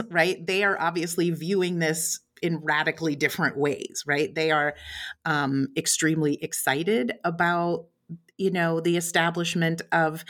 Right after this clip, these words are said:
um, Haiti as a sovereign nation. They're very invested from the beginning in Haiti's success. As I mentioned earlier, both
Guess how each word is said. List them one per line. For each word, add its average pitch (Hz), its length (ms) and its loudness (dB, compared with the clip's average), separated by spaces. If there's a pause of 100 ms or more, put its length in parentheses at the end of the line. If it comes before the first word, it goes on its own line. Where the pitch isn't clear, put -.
(360)
um, 160 220 2
Haiti 170 540 0
as 160 480 0
a 170 80 -2
sovereign 165 440 2
nation. 165 380 0
They're 156 180 4
very 156 560 0
invested 160 680 0
from 175 220 0
the - 80 4
beginning 165 720 0 (460)
in 156 580 0
Haiti's 165 420 2
success. - 800 -2
As 160 160 -2
I 170 80 2
mentioned 165 440 0
earlier, 170 440 0
both 156 340 0